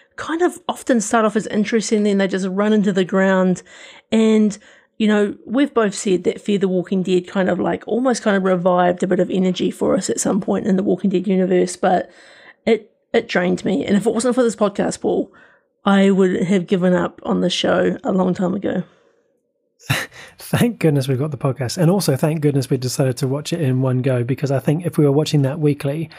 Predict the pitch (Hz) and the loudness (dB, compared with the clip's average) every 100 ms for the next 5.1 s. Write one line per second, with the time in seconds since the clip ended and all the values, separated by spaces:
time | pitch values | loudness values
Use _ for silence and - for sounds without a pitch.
0 | - - _ _ 165 143 - 143 131 120 | -20 -20 _ _ -4 -2 0 0 0 -2
1 | - - 139 135 139 127 127 127 123 123 | -8 -4 -4 0 0 2 2 2 2 2
2 | 131 127 120 123 135 _ _ 151 117 151 | 2 2 0 -2 -8 _ _ -2 -2 -4
3 | 147 135 131 123 123 123 151 143 143 139 | -2 0 0 2 0 0 -2 -2 -2 -2
4 | 131 131 135 123 131 139 120 147 151 131 | 0 0 0 0 0 0 0 -4 0 -2
5 | 117 | -2